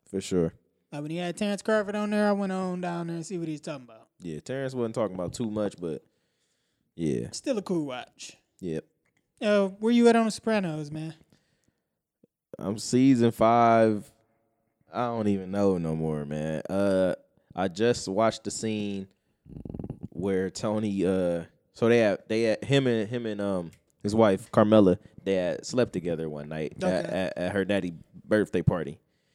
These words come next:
Speaker 1: And then, like, a couple, uh, maybe two episodes later,
Speaker 2: Yeah.
Speaker 1: she was actually filed for divorce. And she had a lunch meeting with this nigga to tell him she was filing for divorce. He
Speaker 2: Yeah.
Speaker 1: was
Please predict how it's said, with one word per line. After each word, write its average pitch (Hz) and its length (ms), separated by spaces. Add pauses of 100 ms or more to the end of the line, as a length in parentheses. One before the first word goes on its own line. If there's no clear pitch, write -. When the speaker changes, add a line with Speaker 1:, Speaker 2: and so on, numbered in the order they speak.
(400)
Speaker 1:
And 82 100
then, 80 220
like, 82 200
a 78 40
couple, 87 500 (220)
uh, 101 60 (140)
maybe 104 340
two 120 240
episodes 117 380
later, 123 400
Speaker 2:
Yeah. 170 220 (420)
Speaker 1:
she - 220
was 92 220
actually 92 340
filed 98 480
for 95 100
divorce. 87 480 (400)
And 85 120
she 104 340 (520)
had 113 240
a 90 40
lunch 117 320
meeting 101 260
with 92 120
this 95 180
nigga 90 320
to - 140
tell 117 400
him 98 120
she - 160
was 101 120
filing 104 300
for 101 140
divorce. 90 500
He 180 220
Speaker 2:
Yeah. 151 80
Speaker 1:
was 131 260